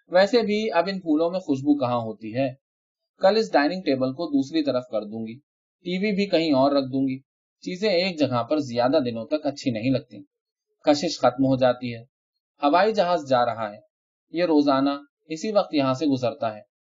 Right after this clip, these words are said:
کیسی عادی سی ہو گئی ہوں اس کی آواز کی۔ اگر کسی دن نہ گزرے تو ضرور کچھ کمی کا احساس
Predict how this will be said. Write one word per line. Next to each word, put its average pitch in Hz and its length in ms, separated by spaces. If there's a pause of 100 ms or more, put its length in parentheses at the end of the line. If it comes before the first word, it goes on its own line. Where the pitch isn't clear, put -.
(200)
کیسی 190 280
عادی 156 260
سی 202 140
ہو 160 200
گئی 135 140
ہوں 165 200
اس 156 140
کی 151 120
آواز 113 340
کی۔ 101 140 (560)
اگر 147 280
کسی 143 300
دن 143 180
نہ 135 80
گزرے 123 360 (400)
تو 175 80
ضرور 180 400
کچھ 196 180
کمی 151 280
کا 135 100
احساس 120 340